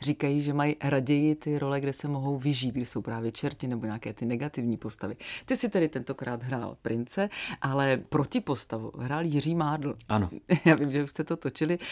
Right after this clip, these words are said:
Speaker 1: možná před nějakou chvílí, ale jak se ti s ním spolupracovalo? Já si myslím, že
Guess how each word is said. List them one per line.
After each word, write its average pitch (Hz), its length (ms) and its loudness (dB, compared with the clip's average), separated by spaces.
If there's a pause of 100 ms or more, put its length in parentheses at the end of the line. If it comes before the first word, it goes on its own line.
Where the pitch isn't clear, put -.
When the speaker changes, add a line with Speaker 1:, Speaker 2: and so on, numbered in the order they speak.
(220)
Speaker 1:
možná 139 380 0
před - 140 -6
nějakou 147 300 0
chvílí, 151 440 0
ale 156 200 2 (260)
jak 151 160 2
se 247 100 -4
ti 240 160 -4
s 202 40 -6
ním 180 140 2
spolupracovalo? 131 760 -2
Já 135 240 -6
si 170 160 -6
myslím, 170 280 -4
že 180 260 0